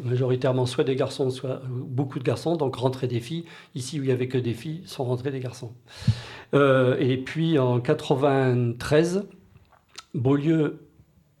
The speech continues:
où étaient les garçons, ici, où étaient les filles, ne f-, se, ont été rassemblés en un seul établissement. Hein, maintenant que vous connaissez, vous, c'est Beaulieu-Lavacan, avec un grand patron, euh, monsieur Saclès, qui, qui est à, à Beaulieu.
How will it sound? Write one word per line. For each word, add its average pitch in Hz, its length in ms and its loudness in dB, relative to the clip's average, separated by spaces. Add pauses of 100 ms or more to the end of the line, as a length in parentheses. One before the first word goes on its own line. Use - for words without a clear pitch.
(340)
où 143 120 -2
étaient 139 200 0
les 131 80 2
garçons, 139 380 0
ici, 143 420 -6
où 127 80 -2
étaient 127 160 -2
les 120 120 -2
filles, 123 260 -4
ne 127 120 -2
f-, - 180 -10 (420)
se, - 180 -6
ont 139 200 2
été 139 180 0
rassemblés 135 420 0
en 123 160 2
un 160 100 4
seul 156 220 0
établissement. 131 640 -4 (920)
Hein, 139 180 -6
maintenant 123 220 -2
que 123 160 -2
vous 123 80 0
connaissez, 120 340 -2
vous, 123 220 -4
c'est - 160 -4
Beaulieu-Lavacan, 127 800 0 (320)
avec 123 220 0
un 127 80 2
grand 127 180 0
patron, 131 460 0
euh, 117 140 -6
monsieur 123 260 -4
Saclès, 127 500 -2
qui, 120 320 -8
qui 135 120 -4
est 120 40 -2
à, 117 300 -4
à 151 100 -2
Beaulieu. 120 380 -2